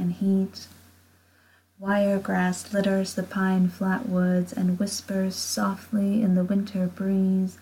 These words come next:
dormant buds patiently preparing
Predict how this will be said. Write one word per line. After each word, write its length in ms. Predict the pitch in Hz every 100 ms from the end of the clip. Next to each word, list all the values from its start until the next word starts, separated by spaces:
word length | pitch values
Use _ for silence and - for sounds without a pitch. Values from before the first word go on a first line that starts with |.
| - - -
dormant 600 | - 202 202 190 185 175
buds 480 | - 190 190 185 180
patiently 840 | - 220 208 - 196 196 185 180
preparing 960 | 180 185 180 190 185 190 185 185 185